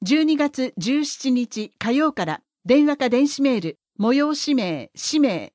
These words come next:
電話番号、年齢、性別を記入で問い合わせ先へ、先着順。問い合わせ、キッズダンスチーム、リトルジェム、電話零九零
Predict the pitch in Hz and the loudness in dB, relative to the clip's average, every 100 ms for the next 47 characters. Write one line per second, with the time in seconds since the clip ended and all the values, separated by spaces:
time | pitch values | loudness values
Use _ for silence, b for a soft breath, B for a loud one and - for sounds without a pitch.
0 | _ - 254 285 277 262 226 165 147 131 | _ 2 4 4 2 0 0 -2 -4 -6
1 | - _ 208 277 277 247 226 196 - _ | -10 _ 2 4 4 2 0 -4 -10 _
2 | _ - 294 311 320 302 269 254 254 220 | _ -2 0 2 -2 -2 2 2 2 -4
3 | 208 202 185 - _ - 226 233 _ 233 | -2 -4 -6 -10 _ -2 -2 -2 _ 2
4 | 277 294 277 - 254 233 - 190 185 _ | 2 4 0 -2 -2 -4 -4 -6 -6 _
5 | - 277 285 285 269 208 214 190 - _ | -2 2 4 2 -2 -4 -4 -6 -14 _
6 | _ _ - 269 277 254 247 - 220 _ | _ _ -2 2 2 2 -2 -2 -6 _
7 | _ - 247 202 262 285 294 285 285 262 | _ 0 0 2 -2 0 0 0 -2 -4
8 | 269 254 180 156 - - 175 208 320 294 | -2 -2 -2 -6 -8 -8 -4 -2 0 0
9 | 277 233 240 156 - _ 190 254 269 240 | 0 2 2 0 -6 _ 0 2 4 2
10 | 233 - 226 311 311 311 302 196 208 180 | -2 -2 2 2 2 0 2 2 0 0
11 | 147 | -4